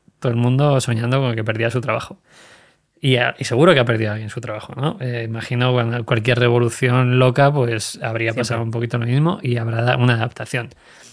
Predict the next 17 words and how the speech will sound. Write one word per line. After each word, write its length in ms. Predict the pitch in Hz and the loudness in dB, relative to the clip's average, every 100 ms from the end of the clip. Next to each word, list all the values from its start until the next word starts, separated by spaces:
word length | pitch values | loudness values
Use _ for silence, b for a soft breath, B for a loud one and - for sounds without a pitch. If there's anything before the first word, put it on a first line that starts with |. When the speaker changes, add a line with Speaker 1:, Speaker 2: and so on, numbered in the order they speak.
| B _ | B _
Speaker 1:
Pero 200 | 143 123 | 0 2
para 160 | 127 127 | 4 4
personas 480 | 127 143 160 165 151 | 4 4 4 4 2
que, 60 | |
los 100 | 131 | 0
privilegiados 540 | - 123 120 - 139 139 | 2 2 2 2 2 2
que 80 | 127 | 2
nos 140 | 110 | 2
estén 220 | 113 131 | 0 0
escuchando, 520 | 120 - 113 120 117 | -2 -2 -2 -2 -2
esas 420 | 120 - 117 110 - | -4 -6 -8 -8 -6
diez 320 | 127 120 117 | -4 0 4
mil 160 | 123 | 4
personas 380 | 117 123 131 120 | 4 2 2 0
que 100 | 127 | -2
nos 140 | 127 123 | -4 -4
escuchen, 480 | 104 143 123 113 | -4 -6 -6 -8